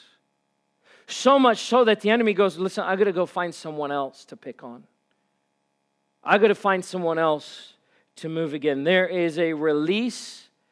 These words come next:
of supernatural pow-, power in prayer in the midst of community.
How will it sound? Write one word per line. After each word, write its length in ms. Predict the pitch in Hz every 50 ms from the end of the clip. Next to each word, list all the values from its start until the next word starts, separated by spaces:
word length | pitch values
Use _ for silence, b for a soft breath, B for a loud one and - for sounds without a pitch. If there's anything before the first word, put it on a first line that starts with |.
| _ _ _ _ -
of 160 | 160 160 151
supernatural 840 | - - - 214 220 190 220 208 185 180 175 170 170 - 185 180 165
pow-, 380 | 165 - - 156 151 147 143 147
power 380 | - - 160 156 156 151 147
in 120 | 143 139 139
prayer 520 | - - - 170 156 135 120 113 117 117 b b b b b b b b b _ _ _ _ _ -
in 120 | 147 151
the 60 | 143 135
midst 280 | 135 127 - - -
of 100 | 143 110
community. 600 | - - 139 135 135 139 139 131 120 127 120 123